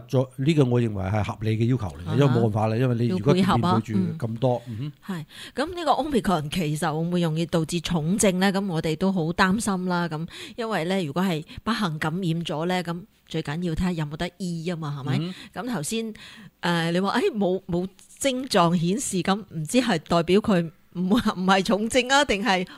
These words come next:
Speaker 2: 隱蔽啊？真係。
Speaker 1: 因為以前嘅認識都係噉樣㗎，即係講，認為咧，就係一個病毒嘅話咧，如-，佢，因為佢呢，呢啲噉嘅病毒咧，佢係，呃，可以自己複製嘅。
Speaker 2: 啊。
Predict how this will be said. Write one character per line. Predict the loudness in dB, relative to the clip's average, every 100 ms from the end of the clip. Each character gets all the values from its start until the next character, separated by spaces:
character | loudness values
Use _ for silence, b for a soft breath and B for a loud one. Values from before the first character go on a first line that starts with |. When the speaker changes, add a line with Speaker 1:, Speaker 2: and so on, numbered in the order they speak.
| B
Speaker 2:
隱 | -2 -2 4
蔽 | 4 6 4
啊？ |
真 | 0 -2
係。 | 0
Speaker 1:
因 | 4
為 | 4
以 | 2
前 | 0 -4 -6
嘅 | 0 0 2
認 | 0 0 -4
識 | -4 0
都 | 0
係 | 0
噉 | -4
樣 | -6 -6
㗎， | -6 -8 -10
即 |
係 | -6
講， | -6 -6 -6
認 | -6
為 | -6 -4
咧， | -2
就 | 0
係 | 0
一 | 0
個 | -2
病 | -2 -6
毒 | -6
嘅 | -6 -4
話 | -4 -4
咧， | -6
如-， | -12 -18 _ -2
佢， | 0
因 | 2 2
為 |
佢 | 2 -2
呢， | 0 -2 -2 -4
呢 | -4
啲 | -4 -4
噉 |
嘅 | -4
病 | -2 -4 -6
毒 | -8
咧， | -6
佢 | -4 -4
係， | -4 -8 -14 _
呃， | -10 -8 -10 -14 _ _ _ -6
可 | -4
以 | -4 -6
自 | -14
己 | -6 -6
複 | -6
製 | -8 -8
嘅。 | -10 -16 _ -4
Speaker 2:
啊。 | -4 -4